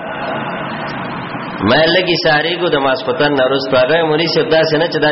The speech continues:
شادوګان را باندې راشي. بسمې، بسمې هم کی. ما ورته ویل، «وا ملګریا، چې په دغه ځای کې نبي علیه السلام و. تنی تنها. اوس خو ښکته ګوره، نو د غار حرا په یخ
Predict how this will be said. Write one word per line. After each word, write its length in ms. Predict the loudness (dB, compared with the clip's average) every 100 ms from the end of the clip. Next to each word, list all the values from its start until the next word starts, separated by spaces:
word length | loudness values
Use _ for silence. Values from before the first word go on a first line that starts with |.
| 2
شادوګان 500 | 0 0 0 0 0 0
را 80 | 0
باندې 260 | -2 0 0
راشي. 340 | 0 -2 -6 -8 -8 -8 -6 -6 -6 -6 0
بسمې، 360 | 0 2 2 2 0
بسمې 320 | -2 -2 -2
هم 80 | -2
کی. 200 | -2 -4 -4 -6 -8 -8 -10 -10 -10 -10 -10 -8 0 2
ما 80 |
ورته 260 | 4 4 4
ویل، 140 | 2 2
«وا 100 | 2
ملګریا، 640 | 0 -2 0 2 2 0 -2 -6
چې 80 | -6 0
په 60 | 2
دغه 240 | 4 2 2
ځای 100 | 0
کې 120 | 0 0
نبي 160 | 2 2
علیه 140 | 2 0
السلام 340 | 0 0 0 -2
و. 100 | -4 -6 -10 -10 -8 -8 -8 -8 -8 -10 -10 -10 -10 -10 -10 -10 -10 -10 -10 -10 -10 -10 -2
تنی 240 | 2 4 4 4
تنها. 480 | 2 2 2 2 2 0 -6 -8 -8 -6 -6 -6 -6 -6 -8 -8 -2 0
اوس 140 | 2 2
خو 80 | 0
ښکته 360 | 2 2 4 2 4
ګوره، 320 | 4 4 4 2 -2 -2
نو 80 | 0 0
د 20 | 0
غار 180 | 2 2 0
حرا 280 | 0 2 0 0
په 60 | 0
یخ 200 | 0